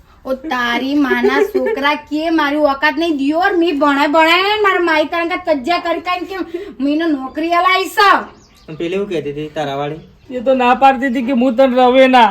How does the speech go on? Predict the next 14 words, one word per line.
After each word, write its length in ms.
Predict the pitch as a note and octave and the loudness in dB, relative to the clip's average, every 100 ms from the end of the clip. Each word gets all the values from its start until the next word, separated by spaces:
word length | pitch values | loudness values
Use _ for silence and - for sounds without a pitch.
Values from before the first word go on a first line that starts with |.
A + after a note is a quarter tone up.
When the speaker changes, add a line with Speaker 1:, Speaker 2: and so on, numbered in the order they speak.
| - - - | 0 -18 -20
Speaker 2:
હમ. 340 | C#3+ D#3 F3+ F#3 F#3 - - | -18 -16 -14 -14 -14 -18 -6
Speaker 3:
ના, 120 | B3+ | -2
હું 180 | C4 C4+ | 0 2
બાપા 280 | C4+ C4+ C#4+ | 4 4 2
એને 220 | C4+ C4+ | -2 0
રાખીને 420 | C#4+ C4 - D4 | -2 -2 -4 -8
એવું 140 | D#4+ D#4 | -6 -4
કરવાની. 440 | D4 C4+ C4+ C4 C4 - _ - | -2 -2 -2 -6 -12 -20 _ -14
Speaker 2:
તે 60 | A#3 | -8
મારા 260 | B3 G#3+ | -4 -4
ચો 140 | G#3+ C4+ | -2 -2
રાખવી 260 | G3 F3+ | -2 -4
હતી 80 | D#3+ | -6
ભાઈ, 240 | F3+ - | -6 -8